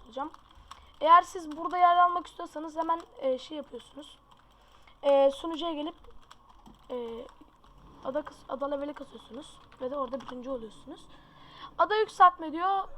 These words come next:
büyüklülük yükseltme diyor, boyut iki yüz, iki yüz. Yeterli miktarda bütçen yok diyor. Neyse.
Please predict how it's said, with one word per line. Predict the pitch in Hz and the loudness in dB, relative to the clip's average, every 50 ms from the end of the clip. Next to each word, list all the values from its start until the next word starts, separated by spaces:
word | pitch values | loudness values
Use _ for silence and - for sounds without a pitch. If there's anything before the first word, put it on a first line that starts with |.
| - - - - | -14 -12 -8 -6
büyüklülük | 320 339 330 - 339 349 - - - | -6 -6 -6 -8 -10 -10 -10 -10 -12
yükseltme | - 285 - - - 269 269 269 - 269 247 | -14 -16 -12 -8 -8 -6 -6 -8 -10 -12 -10
diyor, | 262 302 339 349 349 359 359 - - _ _ _ - - _ _ _ - - - - | -6 -4 -2 0 0 0 0 -2 -6 _ _ _ -20 -20 _ _ _ -20 -20 -20 -10
boyut | - 285 302 330 330 - | -6 -6 -6 -6 -6 -8
iki | 339 - - - | -12 -10 -8 -10
yüz, | 320 302 277 | -10 -8 -8
iki | 302 - - 320 | -10 -12 -12 -14
yüz. | 330 359 - - - - - - _ - _ _ _ _ _ - - - - - - | -14 -14 -16 -20 -20 -20 -20 -20 _ -20 _ _ _ _ _ -20 -20 -20 -20 -20 -16
Yeterli | - 196 - - 320 302 320 330 | -16 -8 2 6 6 6 6 2
miktarda | 320 311 277 - - 262 262 277 269 320 302 240 | -4 -10 -12 -10 -6 -4 -4 -4 -4 -6 -8 -10
bütçen | 240 220 - - 294 269 | -12 -14 -12 -10 -8 -8
yok | 277 285 294 285 269 - - | -6 -6 -6 -8 -8 -10 -14
diyor. | 240 254 294 320 | -16 -14 -12 -10
Neyse. | 320 285 247 - - - 285 349 | -10 -10 -12 -12 -12 -12 -10 -10